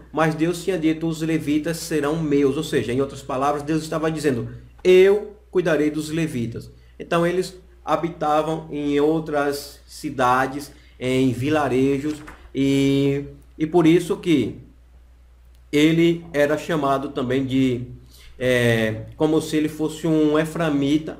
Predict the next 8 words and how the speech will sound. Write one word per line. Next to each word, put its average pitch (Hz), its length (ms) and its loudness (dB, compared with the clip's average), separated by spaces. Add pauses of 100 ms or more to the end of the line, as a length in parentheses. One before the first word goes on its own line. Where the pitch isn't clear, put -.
(140)
efraimita, 139 800 0 (320)
mas 131 440 2
na 147 120 -4
verdade 135 440 -2
ele 139 380 0
era 120 500 0
um 123 200 -2
levita. 131 680 -2